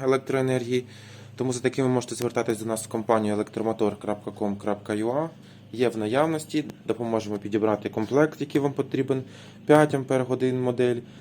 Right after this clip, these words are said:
батареї або шість, які ви зможете сюди поставити. Так що, отакий от прилад цікавий. Бачите, навіть сповіщає про те, що у нас зараз лампа і ноутбук підключені.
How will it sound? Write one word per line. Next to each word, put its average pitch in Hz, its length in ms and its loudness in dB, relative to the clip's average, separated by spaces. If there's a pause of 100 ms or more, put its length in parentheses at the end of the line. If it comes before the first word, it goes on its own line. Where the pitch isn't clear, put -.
(220)
батареї 120 380 4
або 107 200 4
шість, 147 300 2
які 135 200 0
ви 131 80 6
зможете 123 300 0
сюди 120 160 0
поставити. 120 640 0 (800)
Так 135 180 0
що, 147 200 -4 (120)
отакий 131 360 -4
от 113 120 -2
прилад 151 400 2
цікавий. 139 500 2 (200)
Бачите, 127 340 -2
навіть 113 220 2
сповіщає 123 460 4
про 107 100 0
те, 110 160 4
що - 140 -4
у 107 40 2
нас 101 100 2
зараз 104 260 6
лампа 110 420 4
і 110 100 0
ноутбук 104 380 0
підключені. 104 580 -2